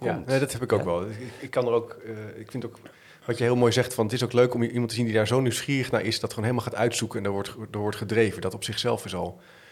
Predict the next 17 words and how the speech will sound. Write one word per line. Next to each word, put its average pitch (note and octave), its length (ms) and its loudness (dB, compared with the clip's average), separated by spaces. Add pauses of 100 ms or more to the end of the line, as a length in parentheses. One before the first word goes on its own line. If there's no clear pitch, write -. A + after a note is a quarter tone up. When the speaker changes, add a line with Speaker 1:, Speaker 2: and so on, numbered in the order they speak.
(180)
Speaker 1:
interessant. G#2 420 -2
Nou, A2 140 4
als G#2+ 100 0
we B2+ 60 -2
nog B2 80 2
even A2 120 2
bij A#2 80 2
de - 60 -2
filosofie A#2+ 380 -4
blijven, G#2 260 0
we G2+ 60 -4
hebben G#2 140 -6
bijvoorbeeld G#2 320 0
Klaas G#2+ 160 4
Rosemond A#2+ 320 2
nog, F#2+ 140 -6
eh, G2 320 -6